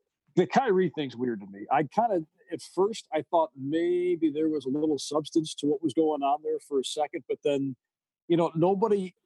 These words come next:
really kinda took off with that idea. And then when I heard earlier today that Kyrie was trying to get guys to form their own league, that's when the balloon kinda popped for me. Just because nobody who's really anybody in the N B A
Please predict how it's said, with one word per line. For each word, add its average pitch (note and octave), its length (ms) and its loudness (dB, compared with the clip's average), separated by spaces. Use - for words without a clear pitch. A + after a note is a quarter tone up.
really D#3+ 540 2
kinda D#3 240 0
took D#3 300 0
off C3+ 200 4
with B2 120 -4
that A#2+ 160 0
idea. A2+ 280 2
And B2 100 0
then D3+ 80 2
when E3 120 2
I C#3+ 100 2
heard C#3+ 300 2
earlier C#3 340 2
today B2+ 420 2
that B2 160 -6
Kyrie D#3+ 520 4
was C3+ 200 0
trying D#3 420 -4
to C3 200 0
get D3 280 -2
guys C3 360 0
to C3+ 140 -4
form D3+ 360 -2
their C#3 120 0
own B2 240 0
league, A#2 280 2
that's D3 240 0
when D#3 100 2
the B2+ 60 -2
balloon B2+ 380 0
kinda A#2 160 -4
popped - 360 -2
for C3+ 120 0
me. G#2+ 260 -2
Just C#3+ 200 0
because D3 520 0
nobody A#3 540 2
who's F#3+ 300 0
really E3+ 260 4
anybody C#3 440 -2
in A#2+ 80 -4
the B2+ 160 -2
N C#3+ 120 0
B A#2 200 2
A A2 220 0